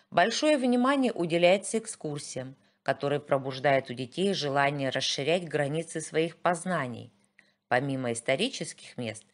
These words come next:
и музеев города, мы с ребятами посещаем уникальные природные объекты нашего края. В две тысячи семнадцатом году авторская творческая мастерская "Методическое обеспечение курса Севастополеведения"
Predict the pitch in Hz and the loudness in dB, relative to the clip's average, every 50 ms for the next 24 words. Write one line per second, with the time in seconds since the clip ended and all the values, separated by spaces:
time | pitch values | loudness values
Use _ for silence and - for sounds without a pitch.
0 | _ _ _ _ - - 170 190 202 214 185 180 170 147 143 151 156 156 170 156 | _ _ _ _ -8 -4 -2 0 0 0 0 0 0 0 -2 -4 -4 -4 -2 -2
1 | 127 117 107 107 - - _ _ _ _ _ - - 143 139 - - - 143 143 | -2 -2 -6 -8 -12 -16 _ _ _ _ _ -8 -6 -6 -6 -6 -6 -6 -2 2
2 | 180 226 233 - 240 226 226 226 - 208 208 - 202 190 - - 190 175 165 165 | 2 2 2 0 -2 -2 -2 -2 -4 -8 -6 -6 -6 -8 -6 -4 -4 -4 -4 -4
3 | 160 - _ _ _ - - 127 117 104 - - 135 170 196 202 190 190 185 185 | -6 -12 _ _ _ -10 -8 -8 -8 -6 -2 2 2 2 2 2 -2 -6 -8 -10
4 | 185 - - - _ - - 156 156 170 214 262 240 214 202 185 165 - - 131 | -10 -14 -20 -20 _ 0 4 6 6 6 6 2 0 0 -2 -2 -2 -2 -4 -4
5 | 127 113 113 113 139 151 - - - 123 120 113 110 113 - - 113 120 117 117 | -4 -4 -6 -6 -6 -6 -6 -8 -8 -6 -6 -6 -6 -6 -8 -8 -6 -8 -10 -10
6 | - - 120 107 101 101 104 107 110 - _ _ _ _ _ _ _ _ _ _ | -8 -10 -8 -8 -8 -10 -14 -18 -20 -20 _ _ _ _ _ _ _ _ _ _
7 | _ _ _ - 151 156 165 196 202 202 285 311 - 220 175 - - 160 - - | _ _ _ -10 -4 -2 0 0 0 0 -2 -4 -2 -4 -4 -4 -6 -6 -4 -4
8 | 156 170 180 214 254 - - - - 127 120 117 113 120 120 123 170 226 254 - | -2 0 2 0 0 0 -2 -6 -6 -4 -4 -2 -2 -2 -2 0 -2 -4 -4 -4
9 | - _ _ _ _ _ - - 254 - - - 180 170 - - - 160 160 - | -8 _ _ _ _ _ -4 -4 -4 -2 2 2 2 2 2 2 2 2 2 2
10 | 156 170 208 208 - - 156 - - 147 139 135 131 135 - - - 139 - - | 0 -2 -2 -2 -4 -8 -8 -6 -2 -2 0 0 0 -4 -6 -6 -8 -8 -6 -2
11 | - 190 190 185 175 160 151 147 - 160 156 160 175 175 - 151 - - - 135 | 2 4 6 6 4 2 0 0 0 -2 0 -2 -6 -8 -8 -10 -8 -6 -4 -4
12 | 135 131 139 143 - - - 151 - - - 180 165 151 139 135 - - - 143 | -4 -4 -6 -10 -12 -10 -10 -10 -6 -2 -2 0 0 0 -2 -4 -6 -6 -10 -10
13 | - - - 131 - - 131 135 143 - - 170 156 - - 156 151 160 160 202 | -10 -8 -8 -6 -4 -4 -2 -2 -4 -2 -2 -2 -2 0 0 0 0 0 -2 -2
14 | 247 240 - - 143 123 113 113 | -2 -4 -4 -8 -10 -8 -10 -12